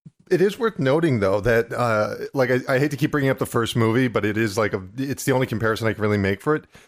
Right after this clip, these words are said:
The first movie, the guy's, like, a weirdo. He's an outsider. He's a loner, and he gets pulled into this system.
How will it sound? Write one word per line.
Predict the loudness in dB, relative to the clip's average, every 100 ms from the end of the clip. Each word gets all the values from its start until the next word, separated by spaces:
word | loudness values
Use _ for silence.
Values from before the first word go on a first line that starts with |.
| -10
The | -2
first | -2 2
movie, | 2 2 2
the |
guy's, | 2 0 0
like, | 0 -2
a | -2
weirdo. | -2 0 2 2 2 2 2 0 -4 -6
He's | -4 -2
an | -4 -4
outsider. | -2 -2 0 2 2 0
He's | -2 -2
a |
loner, | -2 0 2 2 2 2 2
and | 0
he | -2
gets | -2
pulled | -4 -2 0 0
into | 0 0
this | 0 -2
system. | -6 -6 -6 -6